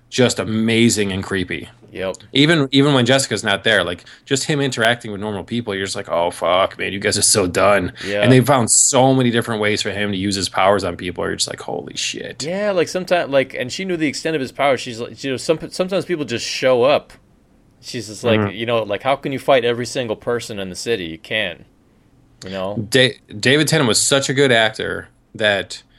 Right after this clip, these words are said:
Speaker 1: throughout thirteen episodes, you loathe and despise Kilgrave. He makes you laugh. And
Speaker 2: Hmm.
Speaker 1: there's even a couple moments where you feel bad for him.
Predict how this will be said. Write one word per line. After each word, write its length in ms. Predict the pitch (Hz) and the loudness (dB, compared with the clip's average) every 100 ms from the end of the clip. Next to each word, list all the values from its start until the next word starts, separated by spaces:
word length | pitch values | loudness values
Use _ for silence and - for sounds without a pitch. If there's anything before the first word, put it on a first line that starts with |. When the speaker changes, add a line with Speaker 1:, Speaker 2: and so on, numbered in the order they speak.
| _ - | _ -10
Speaker 1:
throughout 480 | 127 123 127 117 | 0 4 4 2
thirteen 380 | 131 139 - 139 | 0 -2 0 0
episodes, 800 | 131 123 - 92 87 87 90 - _ - _ _ _ _ _ 113 | -2 -4 -6 -6 -6 -8 -12 -16 _ -20 _ _ _ _ _ -2
you 180 | 120 | -2
loathe 500 | 107 104 110 139 147 | 0 2 4 4 2
and 120 | 107 107 | -2 -2
despise 580 | - - 117 123 123 | -4 2 4 4 2
Kilgrave. 760 | - 113 95 90 85 85 90 - _ _ _ _ _ _ - | -2 -4 -4 -4 -4 -6 -8 -18 _ _ _ _ _ _ -14
He 260 | 107 127 135 | -4 4 6
makes 340 | 131 151 - | 6 4 2
you 140 | 139 | 0
laugh. 640 | 98 104 123 92 117 - - _ _ _ 147 | 2 2 4 4 0 -6 -20 _ _ _ -4
And 80 | |
Speaker 2:
Hmm. 60 | 170 | -2
Speaker 1:
there's 180 | 160 180 | -2 0
even 240 | 214 226 | 0 0
a 40 | 196 | 2
couple 240 | 202 196 | 0 0
moments 320 | 185 202 196 185 | 0 2 2 0
where 80 | |
you 60 | 208 | 0
feel 200 | 208 208 | 4 4
bad 300 | 165 190 262 | 4 2 0
for 240 | - 95 | -4 -8
him. 180 | 62 65 | -10 -16